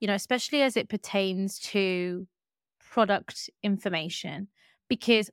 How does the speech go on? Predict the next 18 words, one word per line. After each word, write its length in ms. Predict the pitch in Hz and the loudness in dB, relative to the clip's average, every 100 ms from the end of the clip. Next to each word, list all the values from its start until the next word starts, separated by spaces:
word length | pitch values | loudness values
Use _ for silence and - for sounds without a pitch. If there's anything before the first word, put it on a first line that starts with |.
| _ | _
product 520 | - 285 320 330 - | 0 2 4 0 0
information 840 | 240 - 214 196 202 - 170 156 - | 0 2 0 0 -2 -4 -6 -6 -6
and 140 | 208 | -4
the 40 | 190 | -2
different 500 | 240 233 - 214 208 | 0 -2 -4 -10 -8
sources 560 | - 208 202 - 180 | -2 -2 -2 -6 -6
of 180 | 180 175 | -6 -4
this 460 | 170 214 254 - - _ _ _ _ | 0 0 0 -8 -16 _ _ _ _
cause 800 | - - - 254 214 180 180 - - _ _ _ _ - | -14 -8 2 4 4 2 -2 -6 -16 _ _ _ _ 0
unparalleled 1400 | 262 294 311 _ _ - - 226 214 190 202 - - - | 2 2 -2 _ _ -6 2 2 2 0 -2 -2 -6 -6
amounts 480 | 208 190 180 175 - - | -6 -2 -2 -4 -6 -6
of 140 | 180 | -2
manual 640 | 190 185 180 180 175 175 | 0 0 0 0 0 0
work. 420 | 165 156 - - - _ | -2 -4 -4 -8 -16 _
And 420 | 196 185 180 190 - _ _ | 0 2 0 -2 -6 _ _
that 340 | 202 185 247 262 | -8 4 4 4
equates 640 | 240 - 247 202 190 - - | -2 -2 2 2 0 -10 -6
to 260 | 220 214 | -2 -2